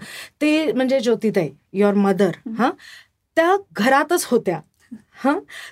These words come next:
Speaker 1: So त्यांच्याबरोबर लहानाचं मोठं होताना, an actress, a powerful one at that, हां?
Speaker 2: Yeah.
Speaker 1: कसं होतं गं ते बालपण, कसं होतं?
Speaker 2: I think, अं, माझ्या आईने, बाबांनी आमचं खूप सामान्य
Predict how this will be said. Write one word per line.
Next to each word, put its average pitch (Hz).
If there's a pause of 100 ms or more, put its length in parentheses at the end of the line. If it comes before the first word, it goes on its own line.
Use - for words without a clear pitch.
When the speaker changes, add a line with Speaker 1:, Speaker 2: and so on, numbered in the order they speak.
(120)
Speaker 1:
So 415
त्यांच्याबरोबर 359
लहानाचं 311
मोठं 302
होताना, 233 (160)
an 277
actress, 214
a 208 (120)
powerful 311
one 185
at 170
that, 151 (160)
हां? 285
Speaker 2:
Yeah. 208 (360)
Speaker 1:
कसं 440
होतं 302
गं 208 (100)
ते 202
बालपण, 190
कसं 220
होतं? 165 (920)
Speaker 2:
I 269
think, 349
अं, 247
माझ्या 220
आईने, 247
बाबांनी 240
आमचं 220
खूप 339
सामान्य 240